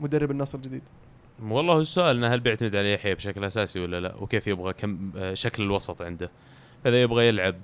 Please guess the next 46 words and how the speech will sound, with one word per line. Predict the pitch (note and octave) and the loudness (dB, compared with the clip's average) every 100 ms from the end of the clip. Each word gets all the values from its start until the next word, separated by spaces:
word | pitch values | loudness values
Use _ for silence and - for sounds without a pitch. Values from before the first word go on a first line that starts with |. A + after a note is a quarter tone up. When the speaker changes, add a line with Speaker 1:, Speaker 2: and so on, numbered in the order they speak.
| - | -2
Speaker 2:
بطريقة | G2+ F#2+ - - G#2 G2+ G2 | -2 -2 -6 -4 -2 0 0
يعني | F#2 | -2
دفاعية | F#2+ G2+ G2+ G#2+ G2+ | -2 0 2 2 0
بحتة، | A2+ B2 | 0 0
ممكن | A#2+ A2+ G#2 | 0 0 -4
تشوف | G#2+ | -4
اعتماده | F#2 G2 G2 F#2 | -4 -2 -2 -2
على | F2+ | -2
بس | F2+ F2+ - | -2 -4 -6
سترايكر | - F#2 E2 F2 | -4 -4 -2 -2
واحد | E2+ - E2 | -2 -2 -10
قدام، | F2+ A2 A#2 - - - - - | -4 -4 -4 -8 -20 -20 -10 0
ويلعب | G2+ F2+ F2+ | 2 2 -2
محاور | F#2 F#2 E2+ E2+ | -4 -2 -2 -2
كلهم، | F#2 E2 E2+ | -4 -6 -4
زي | G2+ | -2
ما | F#2 | -2
فاز | F2+ E2+ | -4 -4
النصر | E2+ E2+ F2+ | -6 -8 -10
الدوري | E2 F2 F2 E2 | -6 -4 -2 0
أول | F2 | -2
مرة | G#2+ B2+ | -2 -4
كان | A#2 A2 | -4 -6
يلعب | G#2 | -6
ثلاث | - G2 | -6 -6
محاور | F#2 F2+ D#2+ D#2+ | -6 -6 -6 -8
ترى. | F2 E2 | -10 -10
Speaker 1:
مم. | D3+ C#3+ C3 - - - - - - - - - - | -10 -14 -16 -20 -20 -20 -20 -20 -20 -20 -20 -20 -8
كانوا، | D#3 D#3+ D#3+ D#3 | 0 4 6 6
آه، | D#3 D#3 D3+ D3+ C#3 C#3+ | 6 4 2 -4 -6 0
محور | E3+ E3+ E3+ | 2 6 6
دفاعي | D#3 D3 F3+ D3+ D3+ | 4 6 6 8 6
بحت، | G#3 G3 - | 4 2 -2
واثنين | E3+ E3 E3 F#3 F#3 | 0 2 2 2 2
معاه | F3 F#3 | 2 2
نشيطين، | F3 D#3+ E3 F#3+ E3 | 2 -2 -4 -4 -4
آه، | D3 D3 | -6 -4
بوكس | D3 F3 - | -2 -2 0
تو | |
بوكس | F#3 G3 | -2 -2
يتحركون، | D3+ - - - F3 E3 | -4 -4 -4 -2 -4 -2
يساعدوا-، | D#3+ D#3+ D#3+ | -6 -4 0
Speaker 2:
بالضبط. | - E3+ | 2 4
Speaker 1:
يساندون | F3 F#3+ F#3+ G3 | 4 4 6 6
هجوميًا | F3+ D#3+ G3 G3+ | 6 4 2 2
وي-، | F#3 F3 D#3+ D#3 | 2 0 -2 -8